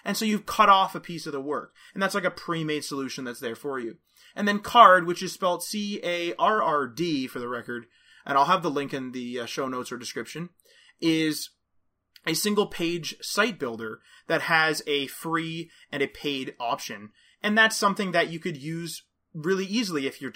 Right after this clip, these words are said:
if you want a coming soon page, or maybe you have your portfolio hosted on something like Dribbble, or you have, you know, maybe you just want a front end for your videos on YouTube or something, you know, and you just need a real quick one pager.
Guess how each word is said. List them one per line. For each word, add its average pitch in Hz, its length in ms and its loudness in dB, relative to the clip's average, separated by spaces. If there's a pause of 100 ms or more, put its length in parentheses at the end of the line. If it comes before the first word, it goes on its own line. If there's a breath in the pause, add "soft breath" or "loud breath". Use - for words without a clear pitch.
if - 160 -8
you 131 100 -6
want 123 180 -2
a - 40 -12
coming 107 300 -10
soon 190 260 -4
page, 180 400 -4 (260 soft breath)
or 147 100 2
maybe 135 240 -2
you 123 500 -8 (180)
have 131 200 2
your 127 140 -2
portfolio 127 600 -6
hosted 135 360 -4
on 117 120 -6
something 131 400 -8
like 117 360 -6 (460)
Dribbble, 165 600 4
or 135 160 0
you 127 160 -6
have, 120 600 0
you 143 120 -10
know, 120 160 -4
maybe 127 260 -6
you 120 240 -8
just 120 180 -10
want 127 240 -4
a 113 480 -6
front 151 380 -2
end 135 260 0
for 135 200 0
your 113 260 -6
videos 147 580 2
on 113 120 -6
YouTube 165 340 -4
or 160 80 0
something, 160 400 0 (220 loud breath)
you 156 40 -6
know, 156 120 2
and 160 80 2
you 156 80 -2
just 160 160 -4
need 165 140 -2
a 143 40 2
real 151 240 4
quick 160 300 0
one 190 180 4
pager. 131 400 0